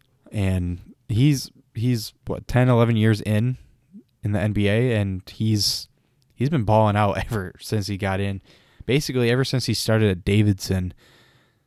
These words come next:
uh, when he was in college, he was just absolute, absolutely electric. And he still is, and he's leading the Warriors, uh, with a twenty-three, twenty-four and five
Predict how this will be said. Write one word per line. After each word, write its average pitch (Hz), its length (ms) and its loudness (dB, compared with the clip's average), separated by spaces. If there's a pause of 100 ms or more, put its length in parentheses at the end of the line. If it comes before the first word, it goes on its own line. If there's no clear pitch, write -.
(200)
uh, 98 140 -4
when 95 200 -2
he 98 80 -2
was 95 120 -4
in 92 100 -8
college, 104 440 0
he 120 100 0
was 113 100 0
just 98 240 -4 (240)
absolute, 104 480 -4 (480)
absolutely 107 760 2
electric. 87 680 -6 (500)
And 92 200 -6
he 113 100 0
still 156 360 4
is, 117 280 6
and 104 160 0
he's 113 240 -2
leading 127 220 2
the 117 100 4
Warriors, 107 800 0
uh, 101 100 -2
with 98 160 -4
a 98 80 -6
twenty-three, 104 1800 -8
twenty-four 104 640 -6 (300)
and 92 160 -8
five 101 560 -4